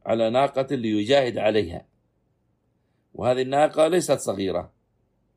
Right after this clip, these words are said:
قد استحقت أن يطرقها الفحل، بلغت ثلاث سنوات ودخلت في السنة الرابعة، هذه طرقة الفحل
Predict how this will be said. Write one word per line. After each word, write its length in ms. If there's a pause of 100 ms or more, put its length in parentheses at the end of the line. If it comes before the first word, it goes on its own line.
(840)
قد 120
استحقت 760
أن 160
يطرقها 500
الفحل، 400 (580)
بلغت 400
ثلاث 260
سنوات 500 (180)
ودخلت 1000
في 80
السنة 300
الرابعة، 600 (1200)
هذه 220
طرقة 420
الفحل 340